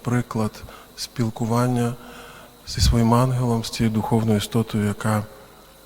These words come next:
допомагає, яка захищає, яка завжди є поруч.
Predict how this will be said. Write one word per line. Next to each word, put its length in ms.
допомагає, 800
яка 480
захищає, 800
яка 400
завжди 440
є 120
поруч. 560